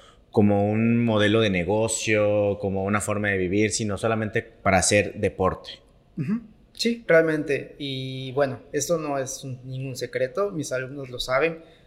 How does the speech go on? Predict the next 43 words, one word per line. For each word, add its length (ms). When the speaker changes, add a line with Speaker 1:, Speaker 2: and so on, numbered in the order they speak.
Speaker 2:
pero 380
mi 120
idea 180
nunca 280
fue 160
tener 280
una 140
academia. 360
Speaker 1:
Ya. 300
Speaker 2:
Mi 280
idea 220
nunca 280
fue 600
hacer 260
una 120
academia, 880
vivir 380
de 240
esto. 480
O 20
sea, 220
realmente 500
para 300
mí 260
esto 380
es 480
un 140
hobby, 400
es 180
una 160
pasión, 500
a 80
pesar 300
de 180
que 140
ya 120
está 220
muy 180
estructurada 600
la 100
academia 380
donde 220
estoy, 380